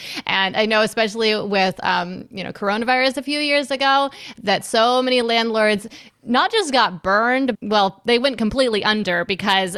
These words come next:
they were not able to collect rent for a year in some cases. Um, and if they had very many properties, you know, that was enough to bankrupt them.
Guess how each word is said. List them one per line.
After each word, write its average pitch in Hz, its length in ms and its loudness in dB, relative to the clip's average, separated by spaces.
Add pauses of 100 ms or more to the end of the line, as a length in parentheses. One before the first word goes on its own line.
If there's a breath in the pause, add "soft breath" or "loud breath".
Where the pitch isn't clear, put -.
they 190 360 2
were 185 120 -2
not 190 160 2
able 208 180 -2
to - 120 -12
collect 190 420 -2
rent 202 360 -2
for 180 540 0
a 196 100 0
year 190 440 0
in 175 120 -4
some 185 220 -2
cases. 180 580 -2 (260 loud breath)
Um, 185 460 -2
and 196 140 -2
if 196 80 -4
they 196 100 -2
had 185 220 -2
very 196 140 -2
many 180 180 -6
properties, 233 680 -2
you 208 60 -2
know, 185 100 -2
that 185 100 2
was 196 120 -2
enough 196 220 -2
to 196 80 -4
bankrupt - 460 -6
them. 190 260 -6